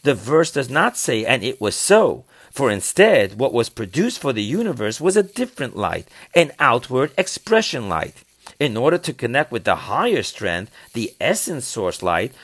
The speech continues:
we must first work the higher fear, humility. Thus, the higher revelation can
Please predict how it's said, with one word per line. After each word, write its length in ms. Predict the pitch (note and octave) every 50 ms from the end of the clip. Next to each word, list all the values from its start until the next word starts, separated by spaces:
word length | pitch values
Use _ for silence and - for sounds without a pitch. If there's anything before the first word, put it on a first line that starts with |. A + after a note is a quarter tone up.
| - - -
we 100 | C3+ E3
must 240 | D3+ D3 C#3 B2+ -
first 320 | - D3 D3+ D3+ - -
work 400 | A2+ G#2 G#2+ C#3 F3+ G#3+ G#3+ -
the 240 | - D3+ B2 A#2 A#2+
higher 320 | B2+ A2+ B2 B2+ C3+ D3+
fear, 420 | - - - - G#3+ G3+ F#3+ D#3+ C#3
humility. 760 | C3+ D#3+ F3 F3 G3 A#3 A#3 G3+ D3 - - F#2 E2+ E2+ - _ _ _ _ - - - - - -
Thus, 320 | A2+ G2+ D3 E3 F3 E3+
the 160 | - - C#3
higher 320 | A#2+ A#2 C3 C#3 E3 F#3 F#3
revelation 720 | E3+ D#3 C3 C#3 C3+ C3 D3+ E3+ G3 F#3 - - C#3 B2+
can 180 | - C3+ B2